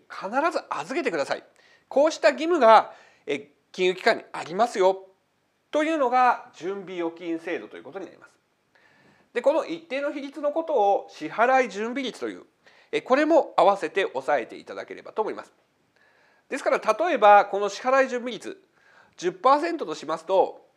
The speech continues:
百万円私が預けたとします。金融機関さんに。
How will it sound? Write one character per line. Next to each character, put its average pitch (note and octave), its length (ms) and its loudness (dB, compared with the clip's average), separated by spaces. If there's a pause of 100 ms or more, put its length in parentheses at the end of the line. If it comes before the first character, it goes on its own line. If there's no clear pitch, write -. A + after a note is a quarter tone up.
(240)
百 A3 240 0
万 D4 120 6
円 C#4 80 8
私 B3 280 2
が A#3+ 80 6
預 C4+ 180 2
け - 20 -4
た G#3 120 -4
と C#3 60 -16
し C3+ 100 -14
ま A#2 80 -8
す。 - 220 -20
金 D#3+ 100 -4
融 C#3 100 -6
機 C3 60 -14
関 - 160 -10
さ - 60 -20
ん - 40 -20
に。 - 60 -20